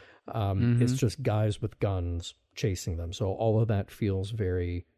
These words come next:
Speaker 1: real and therefore very dangerous.
Speaker 2: Exactly. Even at the end, there's nothing there that you're like, "Ah, n-, n-, yeah, you did the thing." And I mean, even the helicopter
Speaker 1: Oh,
Speaker 2: scene
Speaker 1: yeah.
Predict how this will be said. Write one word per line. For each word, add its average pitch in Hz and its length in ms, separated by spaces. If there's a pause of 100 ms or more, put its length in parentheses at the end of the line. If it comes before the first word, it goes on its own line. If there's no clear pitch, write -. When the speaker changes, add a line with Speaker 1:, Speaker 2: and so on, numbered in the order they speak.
Speaker 1:
real 107 460
and 113 180
therefore 104 380
very 92 200
dangerous. - 800 (560)
Speaker 2:
Exactly. 156 580
Even 147 340
at 147 120
the 117 180
end, 107 460 (140)
there's 127 360
nothing 135 680
there 120 440
that 107 320
you're 107 120
like, 98 340 (380)
"Ah, 107 460
n-, 160 400 (100)
n-, 156 340
yeah, 113 420 (120)
you 131 120
did 143 220
the 107 100
thing." 156 540
And 104 180 (320)
I 156 80
mean, 180 240
even 233 400
the 143 160
helicopter 165 720 (140)
Speaker 1:
Oh, 117 40
Speaker 2:
scene 120 160
Speaker 1:
yeah. 110 180